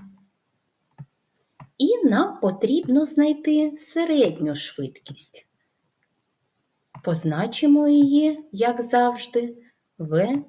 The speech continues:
з буквою С. Вона також невідома. Ще в нас є питання.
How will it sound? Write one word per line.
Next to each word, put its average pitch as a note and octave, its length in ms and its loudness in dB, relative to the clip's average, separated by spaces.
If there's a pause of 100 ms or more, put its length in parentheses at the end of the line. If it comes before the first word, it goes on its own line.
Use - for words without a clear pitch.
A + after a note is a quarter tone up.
(140)
з D#3+ 160 -10
буквою F3+ 720 -8
С. - 400 -14 (1500)
Вона D#3+ 360 -2
також C4+ 560 -6 (140)
невідома. D#3+ 1080 -4 (1120)
Ще - 400 2
в E3+ 40 4
нас D3+ 380 0
є D#3 80 0
питання. D#3+ 840 -2